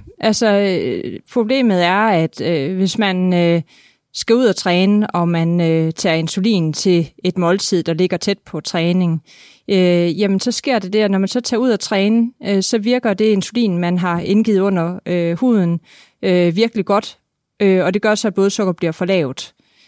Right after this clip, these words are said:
Øh, for meget insulin i kroppen, det gør, at blodsukkeret, det, øh, falder, og det kan ske at styrtdykke, når man er ude at træne. Øh, s-, så det, vi egentlig gerne ville gøre, det var at sige, jamen,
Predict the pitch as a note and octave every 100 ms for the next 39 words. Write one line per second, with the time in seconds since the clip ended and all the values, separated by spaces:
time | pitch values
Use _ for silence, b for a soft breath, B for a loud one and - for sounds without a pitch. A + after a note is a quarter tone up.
0 | b - F#3 F3 F#3 G3 A#3+ A#3 G#3 G3+
1 | F3 A#3+ G#3+ E3+ F#3+ G3+ F#3 F#3+ G3+ F3+
2 | G3 G3+ G3+ F3 E3 G3+ F#3+ - - -
3 | F3 - A3+ G3 D#3+ F#3 F#3+ F3 E3 -
4 | F#3+ - G3+ G#3 - E3+ - F3 F3+ E3+
5 | E3+ F3+ C#3 D3 D#3+ - B B B B
6 | F#3+ F#3 F#3 F3 E3+ E3+ - - - -
7 | - _ - - - - _ - B3 G3+
8 | F#3+ _ _ B3+ B3 C4 A#3+ G#3 F#3 G3
9 | A3 A3 F3 F3+ F3+ G3+ G#3+ F#3+ G3 G3+
10 | G#3+ - F3+ - G3+ G3 G#3 G3+ F3+ F#3+
11 | F#3+ F#3